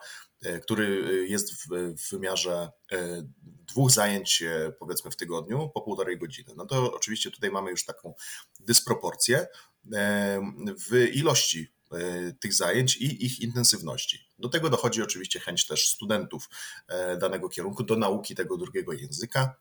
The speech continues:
Z mojego doświadczenia wynika, e, wynika to, że większość studentów nie za bardzo, mm, entuzjastycznie podchodzi do, e, do, do nauki tego drugiego języka. Więc, no,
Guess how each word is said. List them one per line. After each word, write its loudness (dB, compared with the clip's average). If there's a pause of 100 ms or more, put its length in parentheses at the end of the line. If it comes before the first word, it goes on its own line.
Z -4
mojego 4
doświadczenia -2
wynika, -10 (480)
e, -6
wynika -10
to, 4
że 2
większość 2
studentów -4
nie 0
za -2
bardzo, -2 (340)
mm, -8 (1000)
entuzjastycznie 6
podchodzi 0
do, -2 (100)
e, -4 (120)
do, -6
do -4
nauki 0
tego -6
drugiego -6 (180)
języka. -2
Więc, 4 (760)
no, 6